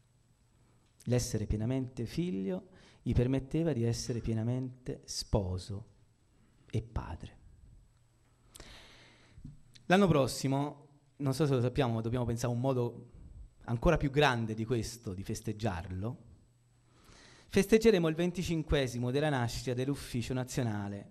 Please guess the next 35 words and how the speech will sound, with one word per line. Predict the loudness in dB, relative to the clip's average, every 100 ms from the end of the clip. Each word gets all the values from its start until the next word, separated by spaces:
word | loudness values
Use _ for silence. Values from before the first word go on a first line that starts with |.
| -2
per | 0
la | 2
Pastorale | 0 -4 -4 -4
della | -6 -8
Famiglia. | -6 -6 -6 -6 -8 -10 -16 _
Vi | -2
dico | 0 2
una | 2
cosa | 2 2
che | 2
ho | 0
nel | -2 -2
cuore, | 2 2 2
ma | -4
non | -6 -8
so | -4 0
nemmeno | 0 0 0 -2 -2
se | -4
posso | -4 -4 -2 -2
dirla | -2 -4
perché | -6
la | -6
balbetto. | -6 -4 -6 -6 -8 -10 -10 -20 -20 -20 -8
A | 0
me | 2 2 0 -18 -20 -20 -20 -20 -20 -20 -20 -20 -18
farebbe | -4 0 2 2 0 -12 -20 -16 -4
lietissimo | 0 2 2 -2 -4 -2 -2
un | 0
pellegrinaggio | 0 2 0 0 0 0 0
nazionale | 0 -2 0 2 0 -2
in | 0
Terra | -2 0
Santa | -4 -6 -10 -10 -12 _ _ _ _ _ _ _
delle | -2 0
famiglie | 0 -2 -4 -10 -12